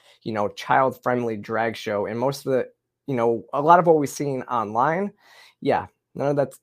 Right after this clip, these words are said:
none of that's good. And then, like, drag queen story hours, they don't even ban drag queen story hours.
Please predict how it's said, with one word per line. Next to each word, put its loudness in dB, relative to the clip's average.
none -4
of 2
that's -8
good. -2
And -2
then, 4
like, 2
drag 4
queen 0
story 2
hours, 2
they 0
don't 4
even 0
ban 2
drag 0
queen -4
story 0
hours. 2